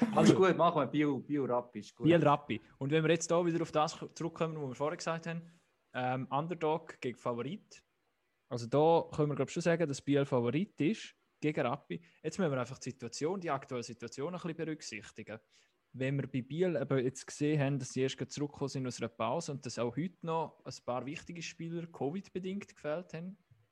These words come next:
Speaker 3: stellt sich mir dann ein bisschen die Frage, kriegt man bis am Mittwoch das Kader her? Vielleicht die Frage auch an Ueli.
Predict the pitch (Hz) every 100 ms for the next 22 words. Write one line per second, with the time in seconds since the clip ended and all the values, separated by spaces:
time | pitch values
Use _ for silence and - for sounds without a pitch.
0 | - - 135 135 127 135 135 131 131 127
1 | 127 127 127 - _ - 131 139 - 127
2 | 131 131 123 131 135 120 - _ - 123
3 | 117 117 113 113 147 214 - _ _ _
4 | _ _ _ _ - 123 - 123 120 120
5 | 117 113 113 120 165 208